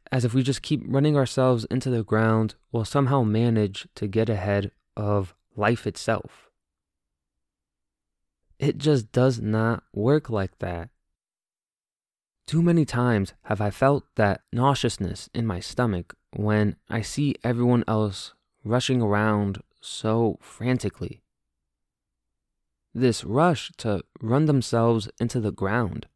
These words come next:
You know it's bad when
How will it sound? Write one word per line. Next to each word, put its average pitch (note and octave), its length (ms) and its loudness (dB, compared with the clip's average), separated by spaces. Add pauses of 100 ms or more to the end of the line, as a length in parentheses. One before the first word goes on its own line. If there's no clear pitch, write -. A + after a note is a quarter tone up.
(1800)
You D3 220 2
know D3+ 340 6
it's C3+ 220 0
bad A#2 500 0
when G#2+ 280 0